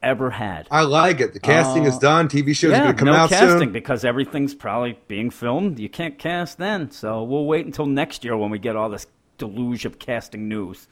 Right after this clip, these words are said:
Speaker 2: They did put out a, uh, trailer for season four of Arrow this week.
Speaker 1: Yeah, I think, uh, I think a bunch of trailers are dropping. I think the
Speaker 2: Uh, I got really
Speaker 1: iZombie had a
Speaker 2: excited that
Speaker 1: trailer, a bunch
Speaker 2: I got
Speaker 1: of
Speaker 2: really excited that one, though, because they had Constantine in it. I'm like, "Oh, God, he's back."
Speaker 1: Actually, I was gonna put that in the news, and it was gonna go like this.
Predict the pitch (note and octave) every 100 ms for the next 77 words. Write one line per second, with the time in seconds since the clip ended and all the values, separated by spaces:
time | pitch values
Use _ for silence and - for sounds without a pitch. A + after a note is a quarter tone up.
0 | _ - C3 F3 G3 G3 F#3+ E3 D#3+ D3+
1 | C#3 A2+ G#2 B2+ C#3 D#3 C3+ A2 - C3
2 | A#2 G2 B2+ B2 G#2 G#2 B2 B2+ - E3
3 | E3 - - - E3 E3 F3+ F3 D#3 C3+
4 | C#3 - D3 B2 A2+ G#2+ F#2 - F#2 F#2
5 | F2+ E2 G2+ F#2 F2 F#2 F#2+ B2 G#2 -
6 | - A2 B2+ B2+ B2 D3 D3 B2+ A#2+ A#2+
7 | D3 C#3+ B2 A2+ A2+ A2 A2 A2 F2+ G#2
8 | C#3 C#3 C3+ C3+ C3 D3 C3 A2+ B2 A2+
9 | A2+ G#2+ G#2 A2 G#2 G#2+ G2+ - A#2+ A#2
10 | A2 G#2+ G#2 G#2 G2+ F#2+ G#2+ A#2 C3 C#3
11 | C#3+ C3+ C3 C3+ C#3 A2 B2+ C3 C#3+ -
12 | C#3 C#3 C3+ B2 C3 C#3 D3+ C3+ C#3+ -
13 | A#2 A#2 B2+ A2+ A#2 A#2 G#2+ F#2+ F#2 F#2
14 | A2+ G2+ G#2+ G#2 F#2 G#2 D#2 -